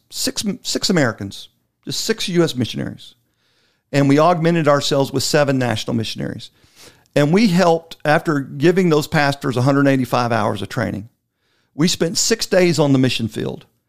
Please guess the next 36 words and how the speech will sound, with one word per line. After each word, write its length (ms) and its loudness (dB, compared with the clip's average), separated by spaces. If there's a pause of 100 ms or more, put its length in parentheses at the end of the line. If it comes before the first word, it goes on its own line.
(120)
helping 400 2
them 220 2
start 500 -2
twenty 300 2
new 120 2
churches. 540 -6 (840)
Okay? 220 -4 (260)
We 120 0
spent, 420 0 (420)
um, 540 -4
three 220 2
days 400 2
at 200 -2
each 360 -4
church. 480 -4 (400)
So 120 -8
we 140 2
had 220 0
ten 260 4
teams 600 -2 (500)
that 160 -2
went 160 2
out 340 -2 (240)
and 140 0
spent 280 -2
three 240 2
days 280 4
at 100 -6
the 60 -8
first 280 -2
ten 160 2
churches, 460 -4
and 180 -2
then 140 2
we 80 0
had, 320 -2